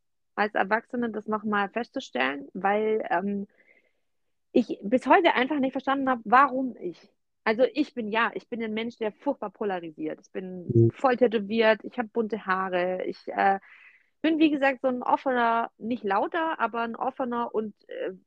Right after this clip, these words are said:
Speaker 1: ich sag mal, mich nimmt man wahr, ja, ob man will oder nicht, in irgendeiner Form.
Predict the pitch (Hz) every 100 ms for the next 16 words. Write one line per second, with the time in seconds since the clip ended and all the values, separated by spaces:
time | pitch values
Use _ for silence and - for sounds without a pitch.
0 | _ - - - 285 277 254 247 285 -
1 | 262 220 196 151 135 151 - 165 233 294
2 | - 214 226 208 220 247 214 202 190 180
3 | _ _ 202 190 220 196 165 180 175 -
4 | 151 156